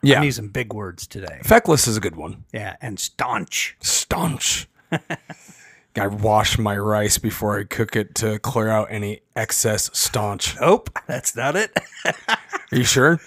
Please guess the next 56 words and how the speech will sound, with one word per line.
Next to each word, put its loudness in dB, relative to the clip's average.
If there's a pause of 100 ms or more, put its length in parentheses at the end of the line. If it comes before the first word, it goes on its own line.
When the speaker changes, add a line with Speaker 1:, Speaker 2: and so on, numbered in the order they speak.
(240)
Speaker 2:
Yeah, -6
I'm -16
pretty -18
sure. -18
Speaker 1:
Son 0
of -12
a -16
bitch. -8 (260)
Speaker 2:
I 0
get, 6
I'd 4
take 2
my 2
clothes 0
to -6
the 0
cleaners -6
and -10
I -6
tell -4
'em, -10 (240)
"Extra -6
staunch." -10
Speaker 1:
<laughs> -10 (360)
Yes. 2 (560)
Yes. 2 (1160)
Speaker 2:
How 4
are 6
you 4
feeling? -6 (120)
Speaker 1:
I'm 6
feeling, 6 (140)
I'm 2
feeling 4
very 4
well, 6
actually. -4
Speaker 2:
We're, 2
like, 4
a 6
Speaker 1:
I 4
Speaker 2:
week 2
away 2
from -2
a 0
wedding, 4
right? 0
Speaker 1:
<clears throat> -12
Yes, 6
we're 4
a 4
week 2
away 4
from 0
a -2
wedding, 2